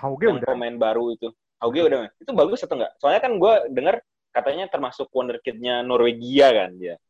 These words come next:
Speaker 1: Ya, kemarin baru main sekitar dua puluh lima menit sih ya,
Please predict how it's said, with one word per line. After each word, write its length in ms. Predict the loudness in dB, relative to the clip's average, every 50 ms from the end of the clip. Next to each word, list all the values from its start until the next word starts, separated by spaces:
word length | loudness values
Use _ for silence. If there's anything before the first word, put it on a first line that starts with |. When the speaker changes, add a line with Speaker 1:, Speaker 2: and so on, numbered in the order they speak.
| _ _ _ _ _ _ _ _ _
Speaker 1:
Ya, 320 | -10 -8 -6 -6 -6 -8
kemarin 480 | -10 -12 -10 -8 -6 -4 -4 -6 -4 -6
baru 160 | -6 -6 -6
main 320 | -6 -6 -6 -6 -8 -10
sekitar 400 | -14 -16 -16 -14 -12 -10 -12 -12
dua 160 | -12 -14 -16
puluh 240 | -16 -16 -16 -16 -12
lima 160 | -10 -10 -10
menit 240 | -10 -8 -10 -10 -10
sih 240 | -8 -8 -6 -4 -4
ya, 480 | -4 -4 -6 -6 -8 -10 -10 -12 -14